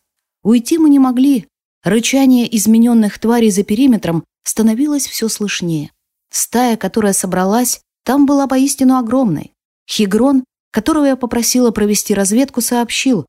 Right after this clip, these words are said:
что вокруг лагеря уже собрались двадцать два магически изменённых чудовища, по три на каждую воительницу,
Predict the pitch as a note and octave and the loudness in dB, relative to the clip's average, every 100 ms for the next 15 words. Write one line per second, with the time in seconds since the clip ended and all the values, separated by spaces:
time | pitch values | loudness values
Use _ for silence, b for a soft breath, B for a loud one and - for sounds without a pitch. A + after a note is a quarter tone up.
0 | _ - - G#3 G#3+ G#3+ G#3 F#3+ B3+ G3 | _ -6 -4 -4 -2 -2 0 -2 0 0
1 | D3+ C#3 _ _ - G3+ B3+ B3 A3+ A#3 | -2 -6 _ _ -4 0 0 0 0 2
2 | C4+ B3 F3 F#3+ D4 - A3+ G3 A#3 C4+ | 2 0 -4 -2 -4 -2 -2 -2 0 0
3 | G#3+ A3 C#4+ C4 - C4 - G3 F#3+ F#3+ | 0 -2 -4 -4 -4 -4 -4 -2 0 0
4 | G#3+ G#3 - F#3+ F#3 E3 C3 - - _ | 0 -2 -4 -4 -4 -4 -6 -8 -10 _
5 | _ _ - G3+ D4+ D4+ B3+ B3+ B3+ G3 | _ _ -6 -2 0 0 0 -2 -2 0
6 | A3 G#3+ A3+ A#3 D3 C#3 C#3+ D3 | 0 2 0 -2 -2 -2 -4 -8